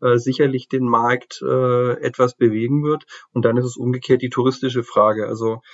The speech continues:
inwieweit wird sich dieser Golfmarkt dahingehend verändern, dass wir immer weniger klassische Mitgliedschaften haben, immer mehr Menschen, die zur Greenfee spielen.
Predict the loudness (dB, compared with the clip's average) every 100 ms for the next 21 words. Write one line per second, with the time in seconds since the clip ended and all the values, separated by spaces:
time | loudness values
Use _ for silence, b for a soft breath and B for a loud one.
0 | B _ -2 -2 2 2 2 -2 -4 -6
1 | -6 0 2 2 4 4 4 -2 -6 -4
2 | -4 -6 -14 _ _ _ _ _ _ _
3 | _ -2 0 2 0 0 -2 -2 -4 -2
4 | 0 0 0 -4 -6 -6 -2 -2 -4 b
5 | b b b b b _ _ _ 2 2
6 | 4 2 4 2 0 -2 -4 -6 -2 -2
7 | -2 -6 -2 -4 -4 -6 -6 -8 _ _
8 | _ _ 2 4 4 2 0 0 -2 -4
9 | -8 -8 -6 -4 -4 -4 -8 -4 -2 -2